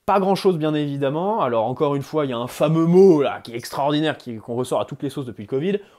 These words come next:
opportunité. Bon, enfin bon, opportunité, moi je le vois un petit peu plus comme panic buy au dernier moment, ou alors achat un petit peu à l'arrache. Bref,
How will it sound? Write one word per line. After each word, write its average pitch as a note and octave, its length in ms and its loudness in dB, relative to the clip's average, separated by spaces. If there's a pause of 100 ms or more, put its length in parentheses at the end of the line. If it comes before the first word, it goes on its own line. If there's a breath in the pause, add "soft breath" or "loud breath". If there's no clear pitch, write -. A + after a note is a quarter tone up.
(180 loud breath)
opportunité. G#3+ 800 2 (120)
Bon, G#2+ 60 -8
enfin F#2+ 160 -10
bon, G2+ 120 -16 (220)
opportunité, A#2+ 640 -8
moi C3+ 120 -2
je A2 100 -10
le A2 40 -8
vois A2 140 -6
un B2 100 -6
petit A#2+ 180 -14
peu B2+ 120 -6
plus D3+ 260 -10
comme A2+ 240 -6
panic B2+ 380 -8
buy C3+ 400 4
au A2+ 100 -12
dernier G#2+ 300 -10
moment, C#3+ 400 -4 (300 loud breath)
ou A#2+ 160 0
alors C#3 520 2
achat B2+ 380 -6
un B2 160 -8
petit A2 200 -16
peu D3 280 -6
à C3 100 -2
l'arrache. C#3 500 0
Bref, - 440 -8